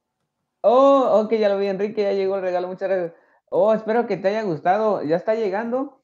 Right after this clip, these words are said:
Aquí está otro, otro paquete que se va, mira. Otro paquete que se va. Estamos tratando de, a ver si no se ve la <laughs> dirección. Estamos tratando de,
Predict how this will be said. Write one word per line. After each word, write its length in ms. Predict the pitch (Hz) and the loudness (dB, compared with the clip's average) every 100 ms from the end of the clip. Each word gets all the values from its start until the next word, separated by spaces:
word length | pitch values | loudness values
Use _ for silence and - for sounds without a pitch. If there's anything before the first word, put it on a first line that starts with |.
| _ | _
Aquí 160 | 143 - | -16 -16
está 220 | - 180 | -10 -10
otro, 260 | 185 180 - | -8 -10 -8
otro 260 | 180 190 | -8 -6
paquete 360 | 185 147 175 185 | -8 -8 -8 -6
que 100 | 170 | -6
se 120 | 160 | -2
va, 100 | 151 | -2
mira. 340 | 165 151 147 _ _ _ _ _ _ _ _ _ _ _ _ _ _ | -2 -6 -8 _ _ _ _ _ _ _ _ _ _ _ _ _ _
Otro 300 | 147 156 180 | -8 -6 -2
paquete 340 | 143 143 170 175 | -2 -2 -6 -6
que 100 | 160 | -4
se 120 | 139 | -4
va. 300 | 156 202 - | -4 -6 -10
Estamos 680 | 143 165 180 196 196 175 - _ _ _ _ _ _ - | -10 -8 -6 -6 -4 -6 -8 _ _ _ _ _ _ -10
tratando 560 | 143 139 175 196 190 | -8 -4 -6 -4 -4
de, 560 | 175 151 143 135 135 147 - - - _ 135 _ _ _ _ _ _ _ _ - - _ _ | 0 0 0 -2 -4 -8 -14 -20 -20 _ -20 _ _ _ _ _ _ _ _ -20 -20 _ _
a 80 | 139 | -4
ver 140 | 143 156 | -4 -2
si 80 | 151 | -4
no 80 | |
se 80 | 165 | -2
ve 80 | 165 | 0
la 100 | 180 | 2
<laughs> 0 | |
dirección. 400 | 156 165 - - - - 254 - 240 226 143 | 2 0 0 -8 -10 -4 -4 -4 -12 -14 -10
Estamos 340 | 139 180 202 | -4 -2 -2
tratando 480 | 214 165 180 196 202 | -4 -4 -4 -4 -2
de, 460 | 185 160 131 - | 2 2 2 -6